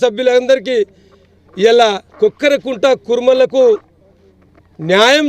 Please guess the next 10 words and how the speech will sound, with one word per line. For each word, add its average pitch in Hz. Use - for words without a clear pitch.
జరగాలని 269
చెప్పేసి 254
ఎవరైతే 269
దుండగులు 269
కూల్చినారో 254
ఆ 220
కూల్చివేతకు 269
నిరసనగా 285
కార్యక్రమం 247
చేస్తే 240